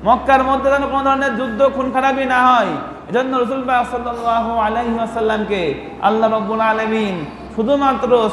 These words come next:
সবরের আয়াতগুলো নাজিল করতেন। "ফাসবির ওয়াসবির লিহুকমি রাব্বিক", সব জায়গায় সবরের কথা। সূরার শেষের দুই পারার মধ্যে,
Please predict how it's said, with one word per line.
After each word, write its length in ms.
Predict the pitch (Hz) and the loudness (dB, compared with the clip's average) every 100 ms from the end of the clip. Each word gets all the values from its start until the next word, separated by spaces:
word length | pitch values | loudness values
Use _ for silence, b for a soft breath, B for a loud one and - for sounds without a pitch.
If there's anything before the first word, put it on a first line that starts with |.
| - | 0
সবরের 380 | 202 214 247 240 | 2 2 2 2
আয়াতগুলো 460 | 214 214 180 208 | 2 2 0 -2
নাজিল 260 | 220 190 190 180 | -2 -2 -4 -4
করতেন। 520 | 180 - 160 127 107 - - - | -6 -4 -4 -4 -8 -12 -14 0
"ফাসবির 580 | 269 294 269 285 254 175 139 - - | 2 2 0 -2 -2 -2 -6 -10 0
ওয়াসবির 560 | 240 302 302 320 320 | 2 2 -2 -4 -4
লিহুকমি 560 | 302 294 294 311 302 285 | -2 -2 -2 -2 -4 -2
রাব্বিক", 420 | 269 233 214 208 - - - - - - - - - - - - - - | 0 -2 -4 -4 -6 -12 -14 -16 -16 -18 -20 -18 -18 -18 -18 -18 -10 0
সব 200 | 302 330 | 0 4
জায়গায় 240 | 320 302 | 4 4
সবরের 420 | 294 302 311 294 262 | 4 2 4 4 2
কথা। 360 | 226 190 151 123 - - - - | 0 2 0 -4 -12 -16 -18 -6
সূরার 280 | 247 277 277 | 0 2 2
শেষের 460 | - - 277 320 320 | 0 -2 4 4 4
দুই 120 | 311 | -4
পারার 300 | 285 269 262 | 0 0 0
মধ্যে, 420 | 254 214 208 185 | -4 -2 -2 -2